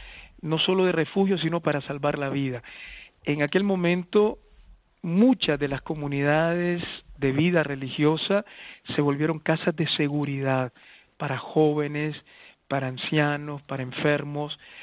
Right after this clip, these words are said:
Eh, yo he podido como intuir tres grandes experiencias que han sostenido no solo a la vida consagrada, sino también a nuestras parroquias. Eh, en primer lugar ha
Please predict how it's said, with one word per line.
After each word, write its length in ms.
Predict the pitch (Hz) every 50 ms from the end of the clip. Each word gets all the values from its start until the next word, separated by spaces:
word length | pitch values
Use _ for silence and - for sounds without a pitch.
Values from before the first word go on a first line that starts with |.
| - - - - - _ _ _ _ - _
Eh, 520 | - 147 147 147 147 147 143 143 143 143 139 151 - - - - - - - - - - 208 175
yo 120 | 170 220 240
he 40 |
podido 520 | 208 - 240 220 214 220 226 233 226 220 214
como 720 | - - 185 175 175 170 160 160 160 156 151 151 156 151
intuir 680 | 151 156 156 143 - - 185 202 214 220 214 202 202 180 -
tres 340 | - 180 185 190 196 196 -
grandes 680 | 180 165 170 175 180 185 185 170 190 185 185 180 175 165 - - - - - - - - - - _ _ -
experiencias 840 | - 147 - _ - 165 156 156 165 175 185 190 175 - 196 170
que 140 | - - 175
han 80 | 170 170
sostenido 880 | 160 - 170 - - - 151 143 151 165 175 180 180 180 185 190 - - - - - - - _
no 140 | - 214 233
solo 220 | - 247 247 247
a 40 | 233
la 100 | 202 175
vida 200 | 170 190 202 202
consagrada, 460 | 190 165 - 165 165 214 254 226 165
sino 240 | 127 - 180 180 175
también 560 | 175 170 156 151 147 160 170 190 190 190 175 - - - - - - -
a 100 | 143 143
nuestras 320 | 147 143 - - 139 135
parroquias. 640 | - - 143 139 160 185 185 170 - - 156 143 139 - - - - - - _ _ _ -
Eh, 480 | - 156 156 156 156 156 151 151 - -
en 140 | 156 151
primer 320 | 151 165 180 185 214 254 240
lugar 300 | 226 208 202 214 226
ha 60 | 220